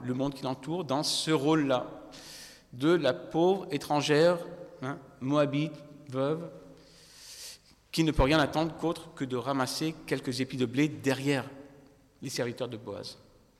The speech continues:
Boaz, lui, s'est peut-être laissé enfermer dans son rôle de, euh, d'homme plutôt âgé,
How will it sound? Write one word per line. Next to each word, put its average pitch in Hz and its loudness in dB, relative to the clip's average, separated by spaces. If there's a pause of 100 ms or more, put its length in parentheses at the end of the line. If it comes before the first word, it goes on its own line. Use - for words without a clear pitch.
(920)
Boaz, 160 2
lui, 170 -6
s'est 156 -4
peut-être 156 -6
laissé 156 2
enfermer 170 4
dans 160 2
son 175 2
rôle 175 4
de, 143 -2
euh, 156 2 (600)
d'homme 139 2
plutôt 160 -2
âgé, 156 0